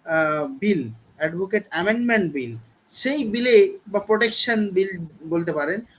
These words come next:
প্রোটেকশনের জায়গায় অ্যামেন্ড ওখানে কি করা হচ্ছে যে সরকার বিসিআই বার কাউন্সিল, সে তো already একটু একটু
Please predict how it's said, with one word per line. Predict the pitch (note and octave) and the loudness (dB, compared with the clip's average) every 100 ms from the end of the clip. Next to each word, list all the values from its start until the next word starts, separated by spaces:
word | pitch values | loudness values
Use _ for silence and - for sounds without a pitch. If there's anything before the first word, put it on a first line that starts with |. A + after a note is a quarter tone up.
| _ | _
প্রোটেকশনের | A3 A3+ C4+ - D#4+ C#4+ A3+ | -2 -2 0 0 2 2 2
জায়গায় | G#3+ A#3 A#3+ F#3+ F3+ - _ _ - | 4 4 4 2 2 -6 _ _ -4
অ্যামেন্ড | F3+ C4 C#4 A3 - - | 0 2 2 -2 -10 -4
ওখানে | G3 B3 B3 A#3+ | -2 -2 -4 -4
কি | C#4 C4+ | -4 -2
করা | C4 C4 | 0 4
হচ্ছে | A3+ G3+ - A#3+ B3 - _ _ | 4 4 -2 -8 -8 -12 _ _
যে | G#3+ | -4
সরকার | G#3+ A#3+ B3 D4 D4+ D4+ D4+ _ _ _ - - | -4 -6 -4 0 2 2 -2 _ _ _ -20 -6
বিসিআই | A#3+ D4 C#4+ D4+ C#4 G3 E3+ | 0 0 0 2 4 4 2
বার | G3+ | 0
কাউন্সিল, | G#3 A#3 A3 G#3+ F#3+ - _ _ | -2 -4 -2 -4 -4 -12 _ _
সে | G#3+ | -4
তো | G#3+ C#4 B3 | 0 2 2
already | C#4 D4 E4 | 2 0 0
একটু | C#4+ - | -2 -6
একটু | C#4+ - C#4 | -10 -8 -10